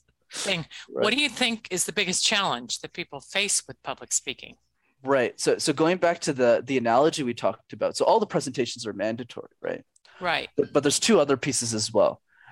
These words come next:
Speaker 2: Every presentation is different. So we don't,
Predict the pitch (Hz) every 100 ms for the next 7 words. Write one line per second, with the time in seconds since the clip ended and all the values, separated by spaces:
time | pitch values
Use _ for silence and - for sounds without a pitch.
0 | - - 165 170 233 - 180 156 143 156
1 | 139 131 113 - - 135 127 - - -
2 | - _ _ _ _ _ _ _ _ -
3 | - - - 156 170 294 320